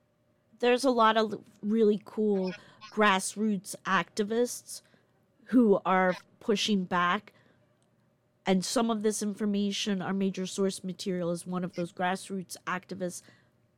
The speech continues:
Jasmine Burnett, who, along with other activists in Atlanta, have been organizing protests and countermeasures.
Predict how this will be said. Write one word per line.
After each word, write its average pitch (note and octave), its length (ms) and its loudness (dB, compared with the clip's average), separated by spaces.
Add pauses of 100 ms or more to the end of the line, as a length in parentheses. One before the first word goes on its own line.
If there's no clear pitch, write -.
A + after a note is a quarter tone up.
(720)
Jasmine F#3+ 800 -2
Burnett, F3+ 480 -4 (1400)
who, A3+ 320 0 (160)
along G3+ 360 0
with G3 300 -6
other F#3+ 360 0 (100)
activists F3+ 800 -4 (340)
in A3 120 4
Atlanta, G3 460 2
have G#3 160 -2
been F#3 160 -4
organizing F#3 880 -4
protests F3+ 640 -6
and F3 120 -12
countermeasures. G3 1040 -8